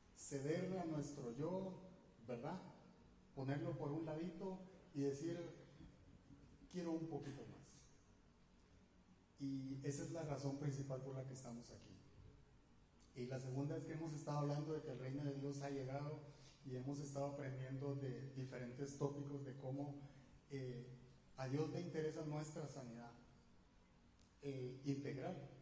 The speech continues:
¿verdad? La sanidad del espíritu fue una de las cosas que, eh, estuve hablando el sábado pasado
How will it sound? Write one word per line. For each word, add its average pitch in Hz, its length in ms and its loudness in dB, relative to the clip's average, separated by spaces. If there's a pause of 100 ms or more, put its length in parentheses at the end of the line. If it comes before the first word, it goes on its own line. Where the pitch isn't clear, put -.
(100)
¿verdad? 123 280 -4 (420)
La 127 100 -8
sanidad 123 440 -6
del 131 120 -6
espíritu 175 520 -2
fue 139 140 -4
una 139 200 -2
de 131 60 -4
las 127 160 -6
cosas 139 380 -4
que, 117 440 -8 (360)
eh, 120 440 -8
estuve 135 360 -2
hablando 139 360 0
el 143 100 -2
sábado 131 380 -4
pasado 151 500 -2